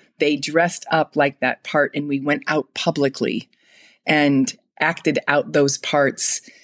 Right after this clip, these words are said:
at a restaurant and got to feel the liberation in a very playful and wildly exaggerated way. And it's very fun to see that when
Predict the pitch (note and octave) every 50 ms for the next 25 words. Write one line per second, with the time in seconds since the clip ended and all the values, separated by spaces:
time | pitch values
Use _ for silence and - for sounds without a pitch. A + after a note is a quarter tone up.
0 | _ _ _ - D3 D3 C#3+ C#3+ D3 D3 - - - D3+ B2+ A#2+ A#2+ - - -
1 | - - _ _ - D3 C#3+ C#3 C3+ C3+ C3 C3 D3+ C#3+ - - - D#3 C#3+ C3+
2 | C3 B2+ - - E3 E3 D3+ D3 D3 C3+ C3+ C#3+ C#3+ C#3 C#3+ C3 B2+ C3 C#3 D3
3 | - - - B2+ A2 G#2+ - C3 C3+ C3 C3 C#3+ D3 C#3+ C#3 - - - D3+ D3+
4 | D3+ D3 - D3+ D3 C#3+ C3+ C#3 C#3 C3+ C3+ D3 D3 D3+ D#3 D3+ C#3+ C3+ C#3+ C#3+
5 | C#3 C3 - C#3+ C#3 C#3 B2 B2 B2 A#2+ C3+ C3+ B2+ D3 C3 C3 C3 B2 C3 B2
6 | C3 C3 B2 A#2+ A2+ A2 A2 - - - - C#3 C3+ C3 B2 B2 B2 B2 - _
7 | - - - - - _ _ _ - D3 C#3+ - - D3 E3 E3 E3 E3 D#3+ D#3
8 | D#3 - - D#3+ D#3 D3+ D3 C3+ C#3 C#3 - - D#3 D3 C#3+ C#3+ C3+ C#3 C3+ -
9 | D3+ D3+ C#3+ C#3+ C#3+ C#3 C#3 C3+ C3